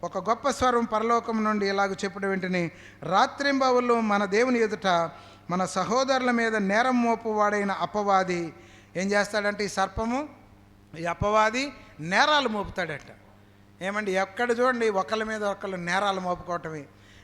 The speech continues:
"నేను నేరం చేయలేదంటే నేను నేరం చేయలేదు." ఇద్దరు నేరాలు చేయలేదు, కానీ ఇద్దరు కూడా కోర్టుకు వెళ్ళారు. ఇద్దరు నేరాలు చేయలే. నా దృష్టికి నేను నేరం చేయలే, వాళ్ళ దృష్టికి వారు నేరం చేయలే, కానీ ఇద్దరు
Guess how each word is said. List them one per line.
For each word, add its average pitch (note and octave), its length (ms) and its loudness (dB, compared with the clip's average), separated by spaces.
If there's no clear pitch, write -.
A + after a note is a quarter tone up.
"నేను F#3+ 200 -4
నేరం G#3+ 300 0
చేయలేదంటే A#3 500 0
నేను G#3+ 260 -2
నేరం F#3 320 -2
చేయలేదు." D#3 360 -6
ఇద్దరు F#3 300 0
నేరాలు B3 480 4
చేయలేదు, A#3+ 500 0
కానీ A3 200 2
ఇద్దరు G#3+ 280 -2
కూడా A#3 180 -2
కోర్టుకు G3+ 360 -4
వెళ్ళారు. D#3 320 -6
ఇద్దరు D3+ 280 -2
నేరాలు A#3 420 2
చేయలే. G#3+ 420 2
నా E3+ 200 -4
దృష్టికి G3 340 -6
నేను G#3 280 -2
నేరం G#3+ 320 -2
చేయలే, G#3+ 280 0
వాళ్ళ F3+ 180 -2
దృష్టికి F3+ 300 -8
వారు F#3 340 0
నేరం E3+ 360 -4
చేయలే, D3+ 280 -6
కానీ B3 200 0
ఇద్దరు C4 560 0